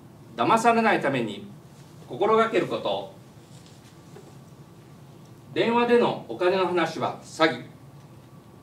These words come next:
非通知の電話には応答しない。在宅中でも留守番電話に設定する。知らない相手には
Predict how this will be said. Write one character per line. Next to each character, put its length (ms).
非 80
通 240
知 120
の 180
電 200
話 120
に 100
は 300
応 200
答 180
し 160
な 120
い。 180
在 220
宅 240
中 200
で 100
も 320
留 80
守 160
番 240
電 180
話 140
に 160
設 280
定 220
す 140
る。 280
知 80
ら 140
な 140
い 80
相 220
手 140
に 100
は 300